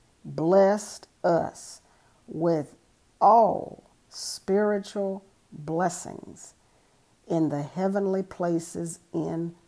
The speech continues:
Christ, according as he chose us in him," in Christ,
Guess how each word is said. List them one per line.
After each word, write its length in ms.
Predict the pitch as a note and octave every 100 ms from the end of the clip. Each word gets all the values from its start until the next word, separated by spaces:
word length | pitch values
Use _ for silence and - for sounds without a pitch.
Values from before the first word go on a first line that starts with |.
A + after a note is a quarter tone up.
| _
Christ, 680 | - D#3+ D3+ B2+ C#3+ - - _ _ _ _ _ _ _ _ -
according 920 | D#3+ - - F#3 G#3+ G#3+ A3 A3+ A3+ - _ _ -
as 280 | E3 E3+ - -
he 440 | A3+ A3+ A3+ A3+ - _ _ _ _
chose 960 | - - A3 A#3 A#3+ B3 A#3+ A#3 - - -
us 540 | G3+ G#3 G#3 G#3 - - -
in 420 | G3+ B3+ C4+ C#4
him," 540 | A3+ B3+ B3 - - - _ _ _ _ _ _
in 240 | F3+ A3+ A#3
Christ, 680 | B3 G3+ - - - -